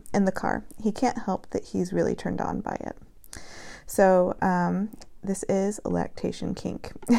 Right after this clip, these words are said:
<laughs> There's male lactation, it's stranger sex, it's semi-public sex, um, takes place on the beach.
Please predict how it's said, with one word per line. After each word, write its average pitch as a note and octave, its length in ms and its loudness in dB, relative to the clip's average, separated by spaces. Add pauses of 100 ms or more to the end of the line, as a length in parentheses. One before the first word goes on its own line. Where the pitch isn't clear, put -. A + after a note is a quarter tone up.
(280)
<laughs> - 540 -4
There's F#3+ 220 4
male F#3 240 2
lactation, F3 840 0
it's E3+ 200 -4
stranger E3 440 -2
sex, D#3+ 580 -4
it's - 300 -4
semi-public A3+ 1200 0
sex, - 720 -6 (560)
um, F3+ 600 4
takes A3 200 2
place B3 260 4
on G#3 60 6
the F#3 60 4
beach. - 500 -2